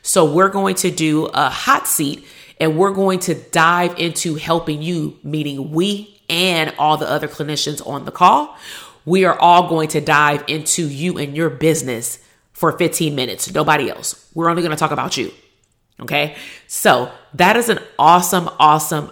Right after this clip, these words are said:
opportunity. Okay. So just some other benefits about the Dope Therapist Tribe. We're also, of course, gonna talk about the business blueprint. We talk about how do you get prospective clients from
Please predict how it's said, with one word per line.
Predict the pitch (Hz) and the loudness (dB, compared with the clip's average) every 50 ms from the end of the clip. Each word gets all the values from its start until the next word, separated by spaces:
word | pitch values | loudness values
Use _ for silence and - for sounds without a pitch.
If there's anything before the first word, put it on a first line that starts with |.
| - | -4
opportunity. | - 139 - - 131 - - 165 - - - - - - _ - - - - - | -4 -4 -4 -6 -8 -6 -6 -6 -6 -6 -10 -14 -20 -20 _ -20 -20 -16 -6 -6
Okay. | 127 - 185 170 160 | -4 0 2 2 2
So | 156 - | 2 0
just | 147 202 233 226 | 0 0 0 0
some | - 254 | 0 0
other | - 269 269 226 | 0 0 0 0
benefits | 170 143 127 160 156 170 165 - 180 175 - | -2 0 0 0 0 0 -2 -2 -2 -2 -2
about | 160 147 156 147 - | 0 0 0 0 0
the | - 143 | -4 -4
Dope | - 156 147 143 - - | -2 -2 -2 -2 -2 -2
Therapist | 151 156 151 151 - 160 - | -2 -2 -2 -4 -6 -8 -4
Tribe. | - 170 160 156 156 156 156 156 - - - - - - - | 0 4 4 6 4 4 2 0 -6 -14 -20 -20 -20 -18 -4
We're | - 165 170 165 | 0 4 6 8
also, | 165 180 175 - 214 | 8 8 6 4 2
of | 190 196 | 0 2
course, | - 202 180 170 | 2 2 2 2
gonna | - 175 160 | 2 -2 -4
talk | 151 - 160 - | 0 -2 -2 -2
about | 156 147 151 147 | 0 -2 -2 -2
the | 147 135 | -4 -4
business | 135 160 147 147 147 139 131 - | -2 -2 -2 -2 -6 -10 -12 -10
blueprint. | - 160 180 202 196 - - 190 175 170 - - - - _ _ _ _ _ - _ _ - | -4 -2 -2 -2 -2 -2 -2 0 0 0 -2 -8 -14 -20 _ _ _ _ _ -20 _ _ -4
We | 165 160 | -4 -4
talk | - - 185 170 - - | 2 4 4 4 4 2
about | 156 156 151 147 143 139 | 0 2 2 2 2 0
how | - 165 160 156 | 2 2 2 2
do | 160 | 2
you | 151 156 156 | -2 -4 -4
get | 151 156 143 - | -4 -4 -6 -6
prospective | - 139 - - 156 143 - - - | -6 -8 -6 -6 -6 -8 -8 -10 -14
clients | - - - 170 170 170 170 170 165 156 - - | -14 -6 0 0 0 2 0 -2 -2 -4 -6 -8
from | - - - 175 165 165 175 180 190 185 | -8 -8 -2 0 2 2 2 0 -4 -6